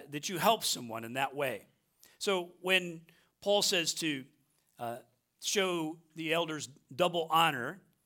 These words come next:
what's he getting at? Well, honor is already expected. Honor is already anticipated among the people of God. So to show them double honor means to just go like, "Man, these guys serve among us in a certain way that,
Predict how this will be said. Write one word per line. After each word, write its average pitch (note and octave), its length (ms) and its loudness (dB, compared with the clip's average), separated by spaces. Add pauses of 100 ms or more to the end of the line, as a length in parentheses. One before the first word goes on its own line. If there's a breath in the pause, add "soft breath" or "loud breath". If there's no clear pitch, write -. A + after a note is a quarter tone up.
(260)
what's G3 160 0
he A#3+ 80 0
getting G#3+ 320 -2
at? A#2 100 -4
Well, G3 160 4
honor C4 360 6
is G3 160 4
already A#3+ 560 6
expected. A3+ 720 2
Honor B3+ 320 6
is A#3 100 0
already A#3+ 320 4
anticipated G#3+ 760 0
among G#3 260 -2
the G3 80 -8
people G3+ 320 -8
of F3+ 100 -6
God. F#3+ 240 4
So G3 140 -2
to G3 120 -6
show A3 220 0
them G#3+ 220 -2
double G#3 260 4
honor G#3+ 240 2
means G3+ 300 -4
to G3 40 -12
just G#3 220 0
go A3 140 -6
like, F3+ 200 -2
"Man, G3+ 280 -4 (400 loud breath)
these G#3 240 0
guys G#3+ 460 6 (180 loud breath)
serve G#3 420 4
among G3+ 340 0
us F#3+ 200 0
in F#3 60 -6
a F3 60 -2
certain F#3+ 340 2
way G3 280 4
that, F3 240 0